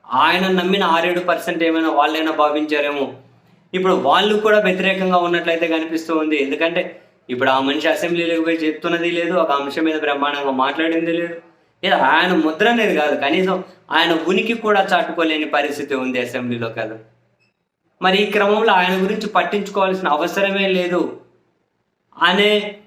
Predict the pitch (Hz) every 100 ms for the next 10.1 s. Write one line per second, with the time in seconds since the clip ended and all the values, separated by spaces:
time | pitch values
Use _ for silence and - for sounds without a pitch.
0 | _ - 151 156 151 165 165 165 175 233
1 | 240 - - - 175 180 175 165 175 190
2 | 180 185 196 208 208 - 196 190 185 185
3 | 156 160 170 165 160 180 180 175 175 165
4 | - _ _ _ _ _ _ _ _ -
5 | - 160 160 156 131 143 143 147 175 156
6 | 165 180 170 170 202 208 208 196 190 185
7 | 180 160 165 175 175 160 160 160 160 156
8 | 156 156 156 151 - _ _ - 208 214
9 | 226 220 202 175 156 151 151 147 139 117